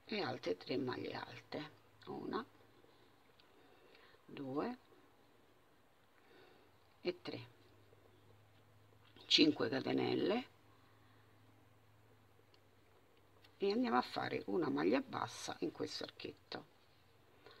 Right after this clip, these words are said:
Ancora uno, due, tre, quattro, cinque. Saltiamo queste due maglie di base e andiamo qui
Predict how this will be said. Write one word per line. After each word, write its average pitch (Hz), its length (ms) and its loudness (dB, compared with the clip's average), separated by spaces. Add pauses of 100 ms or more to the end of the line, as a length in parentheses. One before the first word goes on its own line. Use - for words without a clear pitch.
(540)
Ancora - 680 2 (140)
uno, 165 400 4 (260)
due, 151 500 0 (340)
tre, - 260 -4 (420)
quattro, - 640 -12
cinque. - 640 -4 (580)
Saltiamo 127 760 2
queste 151 380 0
due 131 160 2
maglie 127 360 2
di 277 140 0
base 117 600 -2
e 143 120 -2
andiamo 131 520 2
qui 160 360 2